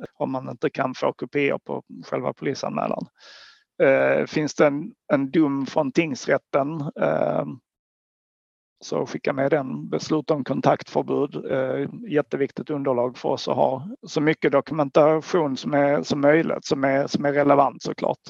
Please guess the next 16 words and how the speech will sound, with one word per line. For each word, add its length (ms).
Det 160
ska 180
ju 160
också 280
sägas 300
att 120
det 80
li-, 160
det 160
ligger 300
ju 100
på 140
den 200
som 160
ansöker 840
att, 560